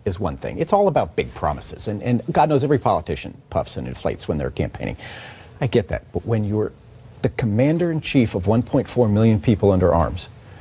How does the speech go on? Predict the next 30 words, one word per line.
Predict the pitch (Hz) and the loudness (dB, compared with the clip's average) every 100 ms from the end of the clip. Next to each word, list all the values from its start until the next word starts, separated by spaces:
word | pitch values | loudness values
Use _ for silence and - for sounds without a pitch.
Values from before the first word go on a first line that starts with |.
| - - - - | -20 -18 -18 0
when | 123 | 4
you | 123 | 4
have | 117 113 | 2 0
four | - 156 | 0 0
thousand | 156 - - 113 151 113 123 | 0 -6 -4 0 0 0 0
nuclear | 120 - 113 101 | 0 0 0 2
weapons | 101 - 117 - - _ - - | 0 -4 -12 -16 -20 _ -20 -4
at | 113 123 | -2 0
your | 110 | -2
sole | - - 147 147 160 175 175 _ - | -4 -2 2 4 2 -2 -12 _ -4
command, | 143 131 98 - - - - - - | 0 2 0 -6 -18 -20 -20 -16 -2
you'd | 175 214 | 0 2
better | 233 | 0
be | 180 110 | 0 -4
really | 92 165 247 226 | 0 2 2 0
careful | - 202 190 156 110 | 0 0 2 0 2
about | 127 117 | 0 0
your | 135 | 0
words, | 127 135 | 2 2
especially | 151 - 240 247 247 196 | 0 0 0 0 -2 0
about | 143 156 175 - | -2 0 -2 0
those | 185 | -2
forces. | - 233 277 123 - | -2 -2 -2 -6 -4
I | 143 | -2
think | - 98 | -2 -4
it | |
should | 92 | -6
be | 101 | -6
about | 82 95 | -2 0
everything, | 214 226 233 | 0 0 -4